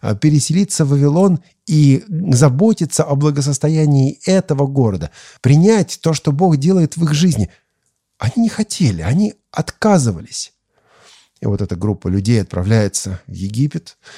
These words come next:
И Иеремию уводят, его насильно уводят в Египет. И там он тоже очень и очень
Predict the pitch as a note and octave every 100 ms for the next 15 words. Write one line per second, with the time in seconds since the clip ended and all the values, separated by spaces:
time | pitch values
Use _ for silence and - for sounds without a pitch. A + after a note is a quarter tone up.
0 | - - - C3+ D3 D#3 F#3 F3+ - G3
1 | D#3 B2+ D3 C#3+ F3 G3+ - - G2 A2
2 | A2 A#2+ C#3+ - D3+ C#3 C#3 F3+ - _
3 | _ - C3 E3 F3 D#3 - D#3+ F3 E3+
4 | F3 - _ _ _ _ _ _ _ _
5 | _ _ - E2+ C3 D3 C#3+ G#2+ F#2 _
6 | C#3 C#3 G#2 F#2 - _ A3+ A3+ - C3
7 | G2+ - C#3 C3+ A#2 - - E2+